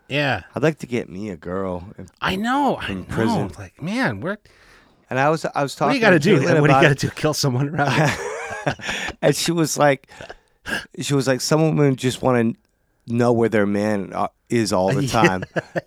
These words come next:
Speaker 2: is in
Speaker 1: Yes.
Speaker 2: prison all the time."
Speaker 1: Oh, maybe I'll fall in love with a female killer.
Speaker 2: <laughs>
Speaker 1: Maybe I
Speaker 2: Right,
Speaker 1: should
Speaker 2: that's
Speaker 1: start
Speaker 2: what I'm
Speaker 1: visiting some
Speaker 2: saying.
Speaker 1: prisons.
Speaker 2: That's what I'm saying. Always know where she is. You have to. There's no jealousy or anything like that.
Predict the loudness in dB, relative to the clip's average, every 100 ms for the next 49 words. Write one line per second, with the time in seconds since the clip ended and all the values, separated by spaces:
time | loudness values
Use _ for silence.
0 | -2 0 2 2 4 2 4 0 0 0
1 | 0 -2 -2 -2 -2 -4 -6 -2 0 0
2 | 0 0 2 0 0 2 2 2 2 0
3 | -2 -2 -2 -2 0 0 0 0 0 0
4 | 0 2 2 2 4 2 4 2 4 4
5 | 6 4 4 4 2 0 0 -2 0 0
6 | 0 2 2 0 2 2 2 -2 -2 -6
7 | -6 -10 -4 4 6 6 6 6 8 6
8 | 4 4 4 0 -4 -8 -4 -4 -4 -8
9 | -8 -16 -16 -20 _ _ _ -4 2 2
10 | 2 2 0 0 -2 -2 -2 -2 -4 -8
11 | -12 -14 -12 -12 -10 -8 -8